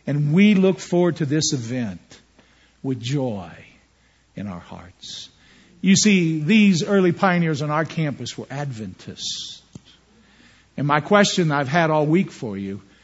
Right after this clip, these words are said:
are there any Adventists here today? And it's not simply because we've come into a place that had a sign out here. But Adventists are people who look at the world differently than anybody else.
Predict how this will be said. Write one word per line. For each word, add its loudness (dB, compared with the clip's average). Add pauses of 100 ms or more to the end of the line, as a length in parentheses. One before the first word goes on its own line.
(400)
are 0
there 0
any 2
Adventists -6
here -6
today? -10 (1200)
And 4
it's 4
not 8
simply 6
because 4
we've -2
come 2
into 0
a -2
place -2
that -4
had -4
a -8
sign -4
out -10
here. -16 (1000)
But 2
Adventists 6
are 6
people 4 (800)
who 4
look 6
at 2
the 4
world 4
differently 0
than -6
anybody -2
else. -14